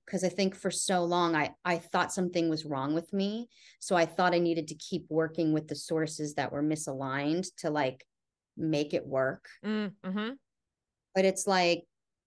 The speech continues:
Speaker 1: it comes back to the acceptance. Like, sometimes it's not personal. Sometimes you're just not in alignment. Like,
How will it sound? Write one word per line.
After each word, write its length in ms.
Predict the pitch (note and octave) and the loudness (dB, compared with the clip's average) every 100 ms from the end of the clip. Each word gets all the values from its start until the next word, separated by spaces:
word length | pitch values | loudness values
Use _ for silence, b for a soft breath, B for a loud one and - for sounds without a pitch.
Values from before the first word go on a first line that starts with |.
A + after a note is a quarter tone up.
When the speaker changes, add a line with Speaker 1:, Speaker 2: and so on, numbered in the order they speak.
| E3+ | -4
Speaker 1:
it 160 | F3 | -2
comes 200 | G3+ F#3+ | 0 0
back 240 | G3 F3+ F3+ | 2 0 0
to 60 | |
the 120 | F3 E3 | -2 -2
acceptance. 720 | - - F#3 - - D#3 - | -2 0 0 0 -6 -4 -2
Like, 180 | D3 C#3 | -2 -2
sometimes 480 | F3+ F#3 G3+ G3+ | -4 -2 -2 -2
it's 160 | F#3+ - | -4 -4
not 280 | E3+ E3+ E3+ | -2 -2 -2
personal. 400 | F3 F3 - D#3 | -4 -4 -4 -4
Sometimes 480 | - D#3+ D#3+ E3+ E3 | -2 -4 -2 -2 -4
you're 80 | D3+ | -6
just 160 | - | -4
not 200 | D#3+ D#3 | -2 -2
in 60 | D#3 | -2
alignment. 500 | D3 C#3+ E3 E3 D3 | -4 -2 -2 -2 -2
Like, 280 | D3+ C#3+ | -4 -6